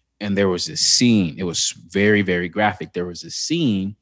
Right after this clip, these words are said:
and it literally took me back to my childhood. This was the very first time as an adult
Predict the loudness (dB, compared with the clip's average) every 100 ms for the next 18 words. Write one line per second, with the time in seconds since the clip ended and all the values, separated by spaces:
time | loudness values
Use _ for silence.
0 | _ _ _ _ -10 -6 -4 -6 -10 -10
1 | -4 0 2 2 0 -2 -4 -4 -2 -2
2 | -2 -6 -8 -10 -10 -4 0 0 0 -6
3 | -6 -6 -6 -6 -8 -4 0 2 2 0
4 | -4 -4 -4 -4 -2 -4 -4 -8 0 4
5 | 4 4 -4